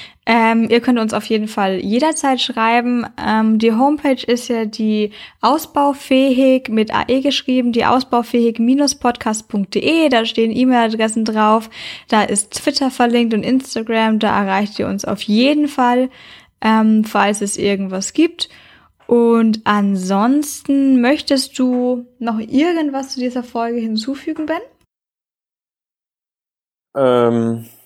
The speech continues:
Speaker 2: nein.
Speaker 1: <laughs> Sehr gut.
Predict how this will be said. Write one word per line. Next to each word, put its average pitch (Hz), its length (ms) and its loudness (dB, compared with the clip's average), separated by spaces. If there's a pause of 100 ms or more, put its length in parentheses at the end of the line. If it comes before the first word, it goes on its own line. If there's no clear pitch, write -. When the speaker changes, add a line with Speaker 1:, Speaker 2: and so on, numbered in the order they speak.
(520)
Speaker 2:
nein. 85 460 -20 (420)
Speaker 1:
<laughs> 269 360 0 (320)
Sehr 262 440 0
gut. 214 220 -4